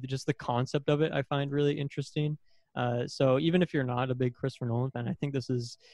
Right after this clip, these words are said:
and if you, you know, if you're thinking, "Oh, I wanna take the ride with these guys and do the whole retro of his movies," I, I think this one's definitely worthy of a stop to check it out. One, I mean, it's short. I don't know how easy it is to find.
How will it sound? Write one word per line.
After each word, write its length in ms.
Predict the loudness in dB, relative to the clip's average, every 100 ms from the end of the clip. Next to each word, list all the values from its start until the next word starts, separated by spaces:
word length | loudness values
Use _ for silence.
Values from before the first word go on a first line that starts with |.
| -2
and 80 | 2
if 120 | 4 4
you, 120 | 4
you 160 | 4
know, 80 | 2
if 60 | 0
you're 60 | 0
thinking, 220 | 0 4
"Oh, 120 | 6
I 100 | 6
wanna 200 | 4 2
take 200 | 2 0
the 80 | 0
ride 220 | -2 0
with 100 | 0
these 160 | 0 0
guys 220 | 2 2
and 80 | 2
do 100 | 4
the 80 | 4
whole 140 | 4
retro 340 | 2 0 0 0
of 40 | 0
his 120 | 0
movies," 400 | 2 2 2 -2 -20 _ _ 0
I, 240 | 2 4
I 40 |
think 140 | 2 4
this 80 | 4
one's 180 | 4 4
definitely 520 | 2 2 0 2 0
worthy 380 | -2 0 2 2
of 80 | 0
a 40 |
stop 360 | -2 -2 -2 -2 -4
to 140 | -4
check 200 | 0 0
it 80 | 2
out. 240 | 2 2 4
One, 280 | 6 6
I 40 | 6
mean, 140 | 4
it's 100 | 0 -2
short. 380 | 0 2 2 2
I 80 | 2
don't 100 | 4
know 100 | 6
how 240 | 6 4
easy 280 | 2 0 2
it 60 | 2
is 100 | 0
to 80 | -4
find. 460 | -2 2 2 0